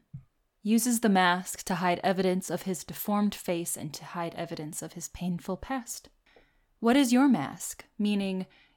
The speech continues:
is there any aspect of you that you think other people don't want to see? If so, how do you hide it? It could be physical, emotional, abstract,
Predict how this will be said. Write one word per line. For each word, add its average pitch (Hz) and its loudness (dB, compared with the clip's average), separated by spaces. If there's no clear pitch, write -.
is 202 0
there 202 2
any 226 6
aspect 190 0
of 165 -4
you 254 2
that 185 0
you 214 2
think 190 -4
other 196 2
people 214 -4
don't 185 -4
want 170 -4
to 151 -10
see? 233 -6
If 202 0
so, 214 6
how 208 2
do 220 2
you 190 0
hide 190 -8
it? - -14
It 165 -10
could - -10
be 156 -6
physical, 202 0
emotional, 185 2
abstract, 165 -2